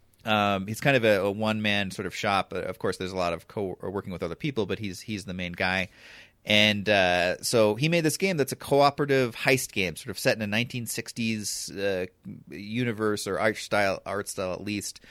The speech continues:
And you are just a team of, of, um, s-, uh, thieves with all your little, uh, different abilities and, and identities. And you're trying to infiltrate these buildings and rob the safe and then escape to the roof where you're flown away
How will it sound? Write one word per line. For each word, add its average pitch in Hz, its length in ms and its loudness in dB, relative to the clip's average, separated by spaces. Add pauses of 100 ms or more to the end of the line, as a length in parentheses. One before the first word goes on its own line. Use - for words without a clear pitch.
(260)
And 104 460 0
you 104 240 -2
are 98 340 2
just 104 320 -8
a 95 60 -8
team 139 380 -4
of, 104 500 -2
of, 90 380 -2
um, 85 460 -2
s-, - 260 -10 (100)
uh, - 180 -8
thieves - 460 -4
with 104 220 -6
all 101 260 0
your 95 160 -4
little, 104 340 -2
uh, 95 240 -8
different 110 220 -6
abilities 120 600 2
and, 90 260 -6
and 87 180 -10
identities. 113 640 0 (440)
And 95 340 -2
you're 90 420 0
trying 110 200 -6
to 95 140 0
infiltrate 107 520 -2
these 87 160 -10
buildings 110 560 0
and 90 320 -4
rob 92 240 0
the 90 80 -8
safe 151 380 -2
and 95 100 -8
then 92 60 -6
escape 110 380 -2
to 107 80 -6
the 92 80 -8
roof 101 260 -4
where 87 80 -6
you're 82 180 -8
flown 113 300 -8
away 98 400 -4